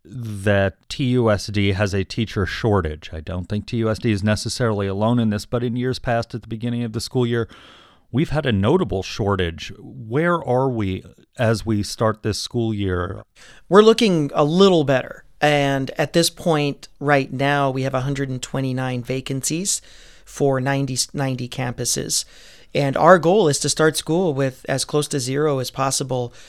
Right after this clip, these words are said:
Speaker 2: and if not zero, fewer than one vacancy per campus. So for us, that magic number would be eighty-eight or eighty-nine. Uh, we started the fourteen fifteen school year with almost a hundred and seventy vacancies.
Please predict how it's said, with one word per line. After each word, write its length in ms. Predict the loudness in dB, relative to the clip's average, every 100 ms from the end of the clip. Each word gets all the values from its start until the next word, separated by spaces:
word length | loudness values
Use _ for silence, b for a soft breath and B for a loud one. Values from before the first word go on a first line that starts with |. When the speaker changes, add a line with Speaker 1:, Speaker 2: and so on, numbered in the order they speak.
| B B
Speaker 2:
and 160 | 0 2
if 160 | 0
not 240 | 0 0 0
zero, 720 | -4 0 0 0 0 -4 -10 b b
fewer 360 | -6 0 2 2
than 200 | 0 0
one 180 | 0 0
vacancy 580 | 0 -2 -2 -4 -4
per 220 | -6 -8 -10
campus. 600 | -8 -8 -6 -6 -6 -6 B B B
So 220 | 2 2
for 160 | 4
us, 160 | 2 2
that 200 | 0 0
magic 360 | -2 -2 -4 -4
number 300 | -4 -4 -6
would 180 | -6
be 200 | -6 -6 -4
eighty-eight 440 | -4 -2 -4 -4
or 140 | -6
eighty-nine. 640 | -8 -8 -8 -10 -10 -12 -16 B B B B 2
Uh, 300 | 6 6 4
we 120 | 4
started 440 | 4 4 4 4
the 80 | 0
fourteen 800 | -4 -2 -2 -2 -4 -2 -2 -4
fifteen 480 | -2 -2 -2 -4 -4
school 340 | -6 -8 -8
year 340 | -8 -8 -8 -10 B B B B
with 180 | -4 -2
almost 260 | 0 0
a 60 | -4
hundred 300 | -4 -6 -6
and 100 | -4
seventy 400 | -2 -2 -2 -6
vacancies. 720 | -8 -10 -10 -8 -8 -6 -8